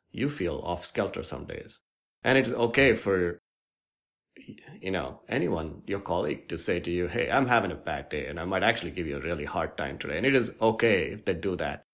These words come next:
'cause now you're taking them for who they are. They are a human being going through a lot. And so are you. And once you're connected at that level, you have a relationship that builds that uh, level of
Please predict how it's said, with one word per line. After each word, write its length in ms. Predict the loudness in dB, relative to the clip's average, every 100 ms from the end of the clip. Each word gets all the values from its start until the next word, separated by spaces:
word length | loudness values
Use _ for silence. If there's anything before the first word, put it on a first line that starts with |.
| _ _
'cause 160 | 2 6
now 160 | 6 8
you're 220 | 8 8
taking 300 | 4 4 4
them 160 | 4
for 120 | 4 2
who 140 | 2
they 160 | 2 2
are. 340 | 0 -2 -8 _ _ _ _ -6
They 160 | 0
are 140 | 2 4
a 80 | 2
human 380 | 2 2 2
being 280 | 2 0 0
going 260 | 0 -2 -2
through 260 | -4 -4 -2
a 80 |
lot. 540 | -4 -6 -2 -2 -2 -12 -18 _ _ _ _ _ _ _
And 440 | -2 0 0 -2 -2
so 200 | 4 6
are 120 | 6
you. 220 | 6 2 -6 _ -10
And 100 | -2 2
once 200 | 4 2
you're 100 | 2
connected 400 | 2 4 4 4
at 140 | 4
that 220 | 2 2
level, 280 | 2 2 2
you 120 | 0
have 260 | -2 -4 -2
a 60 | -2
relationship 1000 | -2 -2 0 0 -2 -4 -4 -6 -8 _ _ _ _ _ 0
that 360 | 2 0 -4
builds 640 | 2 4 4 0 -6 -10 -16 _ _ -6
that 240 | -6 -6 _ _ -16
uh, 200 | -16 -16 _ _ _ _
level 340 | -4 -2 0
of 280 | -2 -2 -8